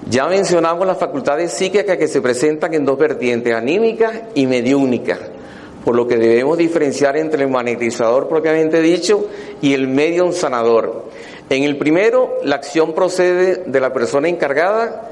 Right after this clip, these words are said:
y en la segunda, obedece a la intervención de los espíritus.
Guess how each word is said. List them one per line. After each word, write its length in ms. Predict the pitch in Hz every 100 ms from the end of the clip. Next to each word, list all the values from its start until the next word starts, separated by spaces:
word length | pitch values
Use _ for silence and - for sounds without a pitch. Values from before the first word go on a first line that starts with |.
| - - - -
y 100 | 175
en 100 | 226
la 80 |
segunda, 640 | 233 247 226 185 190 214 - - - - - - -
obedece 580 | 139 143 151 165 175 208
a 20 |
la 80 | 208
intervención 1120 | 190 170 156 147 160 180 214 220 - - -
de 680 | 143 139 135 131 127 127 123
los 220 | 139 131
espíritus. 640 | 135 131 - 139 117 -